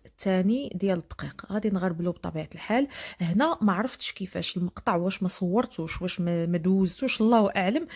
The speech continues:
آه، ال-، ويمكن ما صورتوش لان ما لقيتوش اساسا في البورطابل. آه، ضفت نص كاس، يعني مجموع المقدار هو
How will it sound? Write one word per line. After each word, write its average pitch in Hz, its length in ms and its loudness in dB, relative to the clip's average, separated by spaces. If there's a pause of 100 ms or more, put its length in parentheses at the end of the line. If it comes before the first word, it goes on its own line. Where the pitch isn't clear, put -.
(360)
آه، 185 760 2
ال-، 202 180 2
ويمكن 214 480 4
ما 254 60 6
صورتوش 208 540 0
لان 196 180 2
ما 190 100 4
لقيتوش 196 360 -4
اساسا 220 360 -2
في 196 120 -4
البورطابل. 165 540 -6 (360)
آه، 175 540 2
ضفت 240 360 4
نص 339 280 0
كاس، - 300 -8
يعني 160 260 4
مجموع 196 560 4
المقدار 269 580 0
هو 226 360 0